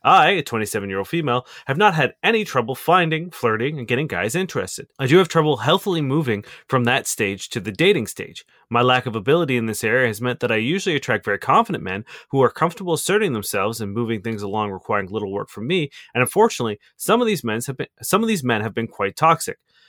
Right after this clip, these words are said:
So I'm trying to find a normal, emotionally mature man, but when I meet a man like this and the chemistry is good, I end up freezing up and coming across as if I'm not interested." So they wanna find a way to come across that they're ready for a relationship without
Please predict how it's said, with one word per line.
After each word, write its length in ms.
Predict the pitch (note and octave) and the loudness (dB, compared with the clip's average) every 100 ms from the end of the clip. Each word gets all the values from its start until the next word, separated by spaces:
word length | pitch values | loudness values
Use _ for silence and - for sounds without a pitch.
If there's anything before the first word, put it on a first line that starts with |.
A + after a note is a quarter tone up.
| _ | _
So 120 | - C#3+ | 0 2
I'm 140 | D3 | 2
trying 280 | - F#3 A#3 | 2 2 2
to 80 | G#3 | -2
find 300 | - A#2+ A2+ | 0 2 2
a 60 | |
normal, 560 | G2 G2 C#3+ E3 F3+ E3 - | -2 0 2 2 0 -2 -4
emotionally 680 | G#2+ C3+ D#3 F3+ F3+ F3+ - | -2 0 -2 -4 -4 -4 -6
mature 360 | B2+ C3+ F3 D#3+ | -10 -6 -2 0
man, 360 | D3+ A#2 F#2 G2+ - - - | 2 0 0 -6 -16 -14 0
but 100 | B2 | 2
when 140 | B2 | 4
I 100 | A2+ | 2
meet 200 | A#2+ A3 | 2 2
a 40 | G3 | 2
man 220 | A2+ G2 | 0 -2
like 180 | F#2+ - | -4 -4
this 300 | F#2+ A2 - _ | -2 -2 -6 _
and 100 | G#2 | -10
the 40 | |
chemistry 400 | - C#3+ D3 E3+ | -2 -2 0 -2
is 100 | D3+ | 0
good, 240 | - F#3 D3 | 0 0 0
I 80 | D#3 | -2
end 100 | G3+ | 0
up 100 | G#3+ | -2
freezing 360 | - A#3+ G#3 A#3 | -2 -2 0 0
up 160 | G3+ | 0
and 100 | - | -4
coming 280 | G#2 C#3+ C#3 | -4 -2 -2
across 320 | - C3+ B2+ | -2 -2 -2
as 120 | G#2+ G2+ | -6 -10
if 140 | G2+ | -8
I'm 140 | G#2 | -6
not 200 | G#2+ B2 | -2 -2
interested." 540 | C3+ D#3+ G2 - - - _ | -2 -6 -8 -12 -14 -18 _
So 160 | - D3+ | -2 4
they 120 | F3 | 6
wanna 280 | G#3 G3+ F#3 | 6 4 4
find 360 | - D3+ D3 | 4 4 4
a 80 | A#2 | 0
way 420 | B2 A#2 A2+ A2+ - _ - | -2 2 2 0 -4 _ -6
to 460 | B2+ A#2 G#2+ G2+ - _ - | -2 -2 -4 -8 -14 _ -2
come 160 | E3+ | 0
across 500 | F3+ D#3+ C3+ C#3+ - - - | 2 4 4 2 -4 -6 -4
that 160 | B2+ | 0
they're 140 | B2 A2 | 0 2
ready 240 | A#2+ B2 | 4 2
for 180 | - A#2+ | 2 2
a 40 | |
relationship 580 | A2 A#2 C3 - E3 D#3+ - - | 2 0 0 0 -2 -4 -12 -6
without 400 | B2 B2+ B2+ B2 | 0 2 2 0